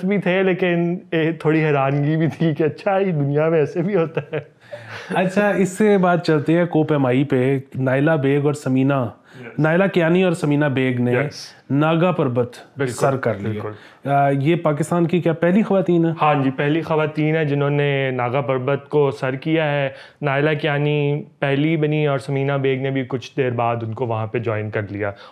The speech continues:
Speaker 1: और नायला कियानी तो पहली पाकिस्तानी खातून बन गई हैं जिन्होंने दुनिया की सात,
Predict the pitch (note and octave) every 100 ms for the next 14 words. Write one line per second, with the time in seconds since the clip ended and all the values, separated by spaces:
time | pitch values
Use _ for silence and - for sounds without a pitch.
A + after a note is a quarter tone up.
0 | - D3 D3 D3 E3 D3+ E3 D3 D#3 D3+
1 | D#3+ D#3 D#3 D3+ - - _ D3+ D3 E3
2 | D#3+ C#3 - C#3+ D3+ C#3+ C#3 C3+ - C3+
3 | C#3 C3+ B2+ B2+ C#3 C#3 C3+ B2+ C3 C3+
4 | C3 C3+ C#3 D3 - _ - B2+ C3+ C#3+
5 | D3 C#3+ C#3+ C#3+ - D#3+ C#3 C#3+ D#3+ D#3
6 | -